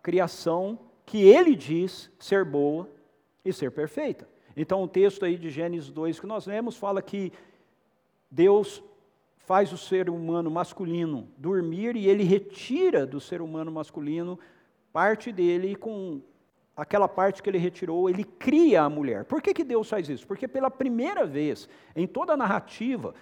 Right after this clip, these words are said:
você vai ver que Deus olha para aquilo que ele havia feito e diz assim, "Não é bom."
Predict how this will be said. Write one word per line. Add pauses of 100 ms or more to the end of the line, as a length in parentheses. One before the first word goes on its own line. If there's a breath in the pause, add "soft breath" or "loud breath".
(180 loud breath)
você
vai
ver
que
Deus
olha
para
aquilo
que
ele
havia
feito
e
diz
assim,
"Não
é
bom."